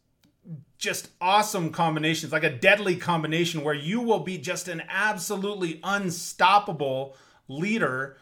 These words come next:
for whatever field it is that you're headed into. So as I said, the focus of the conversation today is fortitude.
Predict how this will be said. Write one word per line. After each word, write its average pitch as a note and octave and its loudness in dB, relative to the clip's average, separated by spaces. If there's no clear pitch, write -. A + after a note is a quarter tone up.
for G#3 -2
whatever C4 6
field F#3 0
it F#3+ 0
is G3+ -2
that G3 -6
you're G3 -2
headed G#3 0
into. B3 -6
So F#3 4
as A#3+ 4
I G#3+ 8
said, F3+ 6
the D3 2
focus B3+ 6
of A3+ 4
the A3+ 6
conversation G3 4
today D3+ 2
is C#3 0
fortitude. C3 -2